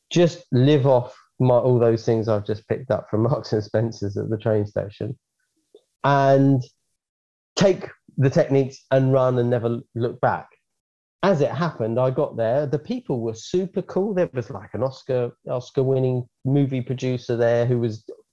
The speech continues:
double, like, he was a super cool guy.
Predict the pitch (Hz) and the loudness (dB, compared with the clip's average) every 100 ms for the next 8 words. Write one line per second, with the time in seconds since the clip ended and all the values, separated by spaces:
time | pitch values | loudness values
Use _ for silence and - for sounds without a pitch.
0 | - 156 123 101 127 127 123 123 110 104 | 0 0 0 -4 -2 -2 0 -4 -4 -8
1 | _ - - 147 120 104 120 104 113 98 | _ -16 -2 -2 -2 -4 -4 -4 -2 -2
2 | 87 | -4